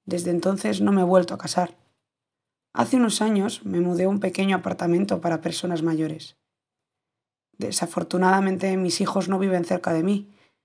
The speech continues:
y aunque tratamos de vernos con la mayor frecuencia posible, aproximadamente una vez a la semana,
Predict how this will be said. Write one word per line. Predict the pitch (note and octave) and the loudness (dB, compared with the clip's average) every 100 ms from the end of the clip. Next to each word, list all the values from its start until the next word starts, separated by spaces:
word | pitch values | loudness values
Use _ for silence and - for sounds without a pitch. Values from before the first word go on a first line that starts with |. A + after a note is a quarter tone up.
| _ _ _ | _ _ _
y | F3+ | -4
aunque | F#3 F3+ | 0 0
tratamos | F3+ F3 G#3+ A3+ | 0 2 2 2
de | G3+ | 2
vernos | F#3+ G3 F3+ | 2 2 -2
con | - F3 | -2 -2
la | E3+ | 0
mayor | E3+ F#3+ | 0 -2
frecuencia | G3+ G3 G3 E3+ F3+ | -2 -2 -2 -4 -6
posible, | F#3 - G#3+ F3+ D#3+ - _ _ _ _ _ _ _ _ _ _ _ _ - | -6 -2 0 0 -2 -10 _ _ _ _ _ _ _ _ _ _ _ _ -10
aproximadamente | F#3+ F3+ - F3+ F#3 F#3 F3+ | -4 -2 0 2 2 2 0
una | F3+ | 0
vez | E3+ E3+ | 0 -2
a | |
la | D#3 | -4
semana, | F3+ G3+ F#3 | 2 2 2